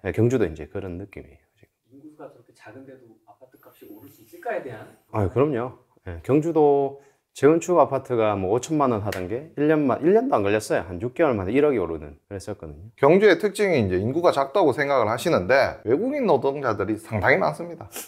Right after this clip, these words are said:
Speaker 3: <laughs> 예, 성건동 가면은
Speaker 1: 네.
Speaker 3: 다 외노자분들밖에 없어요.
Speaker 1: 네.
Speaker 2: 거기 뭐가 있죠? 기억?
Speaker 3: 아, 일단은 외동 쪽으로 넘어가면은
Speaker 1: 음.
Speaker 3: 현대차하고 일 차 밴드죠. 그런 업체들이 굉장히 많습니다.
Speaker 1: 그쪽에서
Speaker 3: 그렇기
Speaker 1: 이제
Speaker 3: 때문에
Speaker 1: 울산 쪽으로 내려가는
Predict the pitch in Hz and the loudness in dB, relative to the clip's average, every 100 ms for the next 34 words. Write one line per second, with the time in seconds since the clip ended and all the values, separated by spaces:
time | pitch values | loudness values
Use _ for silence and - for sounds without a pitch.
0 | - - 160 151 165 151 156 - - - | -10 0 4 6 6 2 2 -4 -12 -20
1 | _ - 117 160 190 233 156 135 175 135 | _ 2 2 4 4 4 4 4 4 2
2 | 151 147 92 85 - - 117 139 151 190 | 4 2 0 -6 -20 0 6 6 6 2
3 | 233 - 147 143 131 - 127 127 101 110 | 0 -2 0 0 -2 0 -2 0 -6 -6
4 | 113 85 71 78 73 175 180 139 175 - | -8 -8 -12 -18 -16 -16 -14 -16 -16 -16
5 | - _ - _ _ _ 123 110 120 123 | -20 _ -20 _ _ _ -8 4 8 8
6 | 123 120 120 120 185 208 208 196 185 151 | 6 2 2 2 4 4 4 2 4 2
7 | 127 107 - 127 190 254 233 135 120 156 | -2 -8 -2 2 4 4 2 2 2 2
8 | 135 95 87 107 131 90 78 71 - 196 | 2 0 -2 -6 -6 -6 -10 -10 2 4
9 | 240 - 98 71 - - 95 90 85 71 | 4 4 2 2 -2 -6 -4 -2 -2 -4
10 | - - - 92 139 208 165 202 202 - | -10 -16 -6 0 4 4 4 2 0 -4
11 | - _ _ _ _ 107 127 120 131 - | -10 _ _ _ _ 2 4 4 2 2
12 | 185 156 120 127 156 185 107 73 - 90 | 0 0 -2 -4 -2 -2 -2 -8 -12 -14
13 | - _ - 123 185 156 123 135 175 190 | -16 _ 2 6 8 6 4 0 2 0
14 | 185 143 101 92 123 127 92 80 69 | 2 2 0 -2 0 0 -2 -4 -12